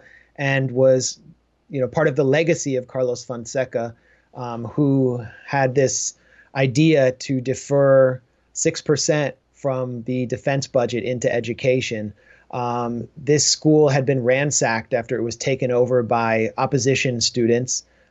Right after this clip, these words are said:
uh, most of whom came from outside, and many of whom were not even students. Many were just common criminals. Um, and I, you know, was shocked by what I saw on campus. Uh, a preschool, a daycare center, which provided free daycare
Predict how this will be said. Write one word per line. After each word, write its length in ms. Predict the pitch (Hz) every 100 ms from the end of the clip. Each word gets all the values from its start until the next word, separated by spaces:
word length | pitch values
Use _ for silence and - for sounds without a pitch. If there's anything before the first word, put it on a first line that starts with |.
| -
uh, 260 | 117 113 110
most 340 | 123 131 -
of 80 | 131
whom 260 | 143 131 123
came 240 | 135 127
from 120 | 127
outside, 680 | 107 117 - 120 120 131 135 - _ -
and 180 | 131
many 200 | 131 151
of 80 | 151
whom 180 | 156 156
were 120 | 135
not 200 | 135 135
even 220 | 139 123
students. 640 | 113 - 147 139 120 113 -
Many 260 | 123 127
were 100 | 127
just 220 | 120 123 -
common 340 | 131 127 117
criminals. 640 | 117 139 131 107 104 - _ _ _ _
Um, 300 | - 117 110
and 140 | 120 117
I, 400 | 127 127 127 123 - _ _ _
you 80 | 131
know, 240 | 123 113 110
was 140 | 123
shocked 440 | - 156 139 - -
by 120 | 117
what 160 | 117
I 80 | 113
saw 240 | 107 120 113
on 160 | 107
campus. 680 | 107 123 113 113 104 - -
Uh, 500 | - 107 104 104 101
a 280 | - 113 110
preschool, 920 | - - 143 139 - 135 131 127 123
a 100 | -
daycare 460 | 131 147 143 156 139
center, 360 | - 127 120 123
which 160 | 117
provided 420 | - 127 123 127
free 220 | 113 139 131
daycare 600 | 123 120 127 131 127